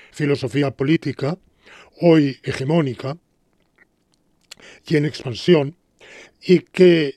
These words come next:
evidentemente tiene un valor sobresaliente para nuestra temática, porque ofrece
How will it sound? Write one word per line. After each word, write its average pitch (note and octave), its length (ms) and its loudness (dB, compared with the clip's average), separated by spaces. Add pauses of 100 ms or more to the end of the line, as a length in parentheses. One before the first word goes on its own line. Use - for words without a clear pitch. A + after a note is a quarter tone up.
evidentemente D#3 960 -2 (320)
tiene D3 380 2 (420)
un D3 160 -2
valor D#3+ 480 4 (640)
sobresaliente C#3+ 840 -2
para C#3+ 340 -4
nuestra C3 680 -6
temática, D3 600 -2 (460)
porque D3+ 640 2 (460)
ofrece E3 680 0